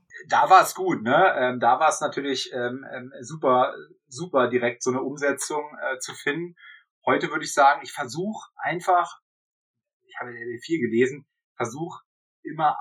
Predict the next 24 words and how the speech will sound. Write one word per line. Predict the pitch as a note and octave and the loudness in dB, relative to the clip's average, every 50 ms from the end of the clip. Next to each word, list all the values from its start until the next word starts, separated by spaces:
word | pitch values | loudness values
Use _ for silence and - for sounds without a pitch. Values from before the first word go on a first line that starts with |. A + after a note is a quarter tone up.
| - _ _ _ - | -12 _ _ _ -12
zwei | - - - - A#2 C#3 D3+ D3 | -12 -6 -2 0 0 0 0 -2
bis | C#3+ C3+ - - | -2 -4 -6 -6
drei | - - A#2+ B2 B2 | -2 -2 0 0 0
Dinge | A#2+ B2 B2 C3+ D3 C#3+ C3+ | 0 -2 -8 -8 -6 -8 -6
tatsächlich | - C3+ B2+ - - C3 B2+ B2 - C3+ B2 D3 | -2 -2 -2 -2 -2 -6 -6 -6 -6 -8 -2 -2
auch | C3 B2+ - | -2 -2 -2
konkret | - - B2 B2 B2 - B2+ B2+ B2 - | -4 -6 -6 -6 -2 4 4 4 4 4
umzusetzen. | - A2+ B2 B2 - - C3+ A#2+ A2 G#2+ G2 G2 - - - - - G#2+ | -2 -10 -10 -10 -8 -8 -6 -4 -4 -4 -6 -6 -8 -12 -12 -12 -10 -8
Also | G2 G2 G#2+ G#2 A2 | -8 -8 -8 -10 -12
diesen | - A2 A2 A2+ A#2+ | -12 -12 -12 -12 -12
Vorsatz | A#2 - - - A#2 B2+ B2+ B2 A#2 A2 - - - | -14 -10 -2 0 2 2 4 2 0 0 0 -4 -6
dann | A2+ G#2+ G#2+ | -6 -6 -6
zu | A2 - - B2 A#2 | -8 -4 -4 -4 -2
haben, | G2+ G#2+ A2 A#2+ B2 B2 A2+ | 2 4 4 4 4 2 -2
wenn | A2+ B2 | -4 -4
ich | C#3+ - - | -4 -2 -2
was | C#3+ B2+ - - - | 0 0 0 -2 -4
lese, | A#2+ A#2+ B2 B2 C3+ B2 | 2 2 2 4 4 0
auch | A2 - | 0 0
in | B2 A#2+ | -2 -6
die | A#2 B2+ | -6 -8
Umsetzung | B2 C#3+ D3 D#3 C#3+ C3 B2+ - - C#3 C3+ B2+ | -10 -12 -10 -6 -6 -4 -4 -6 -10 -10 -10 -12
zu | - - B2+ A#2+ | -12 -12 -14 -6
bringen. | A#2 B2 B2 B2+ C#3 C#3 - | 0 0 0 0 0 -6 -14